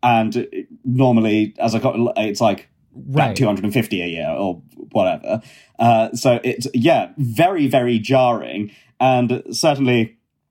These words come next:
Speaker 1: didn't help the, the, the general existential malaise of the pandemic, where you go, like, sort of,
Speaker 2: <laughs>
Speaker 1: "What am I for? Like, what,
Speaker 2: Yeah.
Speaker 1: what do I do?" Like,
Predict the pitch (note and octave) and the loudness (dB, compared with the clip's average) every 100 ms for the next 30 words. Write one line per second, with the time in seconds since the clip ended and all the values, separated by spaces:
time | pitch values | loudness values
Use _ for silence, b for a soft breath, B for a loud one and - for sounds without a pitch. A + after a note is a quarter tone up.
0 | _ _ A#2+ - D3 C3+ C3 A#2 G#2+ A#2+ | _ _ -14 -2 0 2 0 -2 2 2
1 | A#2 - A#2+ G#2+ A#2+ - G2+ - - A2 | 2 0 -6 -6 -8 -10 -20 -20 -18 -4
2 | B2 A2+ C3+ C3+ A#2 G#2+ G2+ B2 A2+ G#2+ | -4 0 0 2 0 0 0 -2 -2 -2
3 | A2 G#2+ G#2 - A#2+ A#2+ A#2 A2+ A2 G2+ | -2 -2 -2 -2 2 4 4 4 2 2
4 | A#2+ C3 A#2 G#2+ A#2 G#2+ A#2 A2+ A2 G#2+ | 0 -2 -2 -2 0 0 2 0 0 -2
5 | A2 A#2 A2+ A2+ G#2 B2 A2+ - - - | 0 2 2 2 0 -2 -2 0 0 0
6 | - A2+ F#3 B3 G3+ E3 - - - E3+ | -2 0 2 4 4 2 -2 -6 0 2
7 | C#3 A2 D#2 C3+ C3 B2+ C#3 E3+ E3 D#3+ | 4 2 0 0 2 2 2 0 0 0
8 | E3 D#3 D3+ - D#3 D3+ D3+ C#3 | 2 2 2 -2 -2 2 2 0